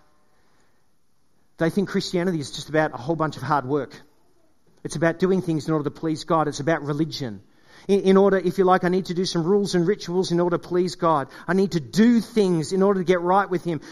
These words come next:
If you like, it's me reaching up to God, but Christianity is about God reaching down to us and doing something that we cannot do for ourselves.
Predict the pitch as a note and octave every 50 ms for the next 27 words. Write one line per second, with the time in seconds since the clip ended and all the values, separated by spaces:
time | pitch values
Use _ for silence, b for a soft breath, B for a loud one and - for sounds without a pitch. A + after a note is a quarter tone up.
0 | B B F#3+ G3 - G3 G3 G3+ G3+ F#3+ G3 G3 D#3+ - E3+ F#3 G#3 A#3 A3 G3
1 | G3+ G#3 G3+ - - G3+ G3+ G3+ F#3 - - F#3+ E3 F#3+ F#3+ G3 F#3+ D3 F3 -
2 | - - G#3 - - - A3 G#3 G3+ G3 F3+ G3 F3+ F3 E3+ D#3 F3+ F#3 F#3 B
3 | B B B - C3+ E3+ G3 G3+ A3 A#3 A3 F3 F#3+ G3 G3 G3 - F3+ E3+ D3
4 | E3+ F3 F#3 F#3+ F#3+ F#3 - G3+ F3+ E3+ F3 E3+ - - B B B B E3 E3+
5 | C#3 F3+ G#3 A3 A3+ G#3+ - - - - A3 F#3+ A3+ G#3+ G3 F#3 E3 D#3+ F#3+ G3+
6 | - - - G#3+ A3+ A3+ A3 G#3 D#3+ F3+ G#3 F#3+ - - F3+ F3+ E3+ D#3+ - -
7 | E3+ D#3+ C#3 B2+ B2+ B2 - - -